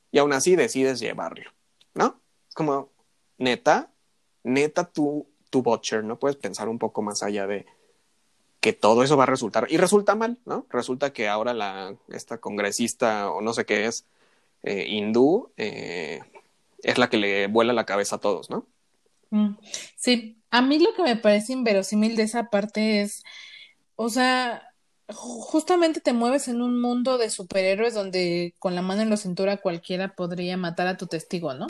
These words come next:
Speaker 1: Claro.
Speaker 2: O sea, cualquiera. Em,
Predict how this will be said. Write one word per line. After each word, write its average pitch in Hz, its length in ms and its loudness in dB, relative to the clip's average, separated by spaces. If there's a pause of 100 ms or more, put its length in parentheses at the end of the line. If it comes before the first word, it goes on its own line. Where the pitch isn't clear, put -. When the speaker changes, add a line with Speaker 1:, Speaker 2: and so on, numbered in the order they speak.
Speaker 1:
Claro. 101 320 -8 (720)
Speaker 2:
O 185 100 -8
sea, 180 160 -4
cualquiera. 165 520 2 (560)
Em, 180 840 2